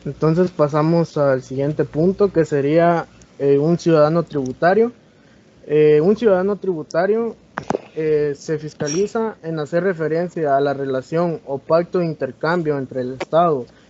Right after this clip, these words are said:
y sus habitantes, donde el primero, donde garantiza una serie de derechos, bienes y servicios exigidos como contrapartida a los ciudadanos que atengan a una serie de reglas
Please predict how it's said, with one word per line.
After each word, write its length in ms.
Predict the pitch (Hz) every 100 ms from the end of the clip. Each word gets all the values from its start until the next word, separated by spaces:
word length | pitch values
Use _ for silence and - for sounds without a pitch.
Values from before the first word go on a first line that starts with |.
| _
y 80 | 151
sus 180 | 165 156
habitantes, 720 | 143 135 151 196 226 226 220
donde 220 | 170 160
el 60 | 147
primero, 560 | 143 143 165 208 220 214
donde 300 | 170 165 156 - _ -
garantiza 760 | 170 147 139 - 190 214 240 240 - _
una 240 | 156 180 190
serie 320 | 175 180 180
de 120 | 160
derechos, 560 | 135 143 185 - 190 147
bienes 380 | 160 196 208 160
y 60 |
servicios 720 | 139 117 139 196 220 208 202 _ 151
exigidos 680 | 147 143 139 156 185 190 -
como 420 | 151 143 135 127 - _ _ _ _
contrapartida 880 | 147 147 143 127 127 131 156 196 208
a 40 | 180
los 160 | 156
ciudadanos 540 | 147 135 135 160 190 185
que 280 | 151 135 - _ _ _ _ - -
atengan 600 | 131 - 170 185 165 143
a 60 | 139
una 240 | 160 156
serie 240 | 165 165
de 120 | 151 127
reglas 520 | 151 208 233 214